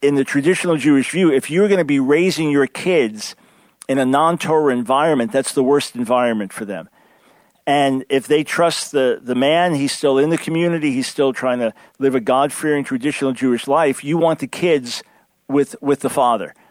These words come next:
Uh, it, it'd be the same if the father had left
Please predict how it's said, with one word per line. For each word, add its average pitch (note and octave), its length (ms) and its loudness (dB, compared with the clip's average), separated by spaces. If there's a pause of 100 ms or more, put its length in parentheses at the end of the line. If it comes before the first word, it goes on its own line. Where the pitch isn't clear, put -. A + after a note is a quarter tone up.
(580)
Uh, A2+ 420 -2 (100)
it, C3 180 -4
it'd C#3 120 -6
be C#3+ 120 0
the C#3+ 80 -2
same D#3 300 0
if D3 140 0
the C#3 100 -4
father D#3 380 0
had C#3+ 160 -2
left C#3+ 440 -2